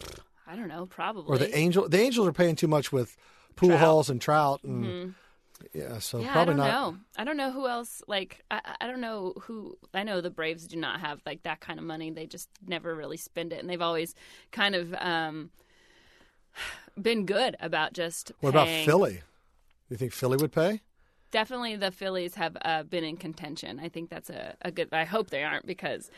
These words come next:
Speaker 1: the Mets could also probably be,
Speaker 2: Oh, yeah, the
Speaker 1: you
Speaker 2: Mets, of
Speaker 1: know,
Speaker 2: course, yeah.
Speaker 1: any new New York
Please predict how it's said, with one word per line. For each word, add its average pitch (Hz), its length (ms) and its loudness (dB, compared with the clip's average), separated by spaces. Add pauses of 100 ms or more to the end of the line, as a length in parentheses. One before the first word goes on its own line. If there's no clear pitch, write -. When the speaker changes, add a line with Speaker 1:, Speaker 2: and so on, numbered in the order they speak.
(140)
Speaker 1:
the 220 80 0
Mets 214 280 2
could 170 160 -6
also 165 300 -6
probably 160 460 -4
be, 156 280 -8 (140)
Speaker 2:
Oh, 131 220 6
yeah, 214 160 6
the 135 80 2
Speaker 1:
you 120 60 2
Speaker 2:
Mets, 175 260 4
of 170 80 2
Speaker 1:
know, 170 60 0
Speaker 2:
course, 165 360 4
yeah. 170 220 0
Speaker 1:
any 226 180 -2
new 190 400 2 (340)
New 190 160 -2
York 170 420 -6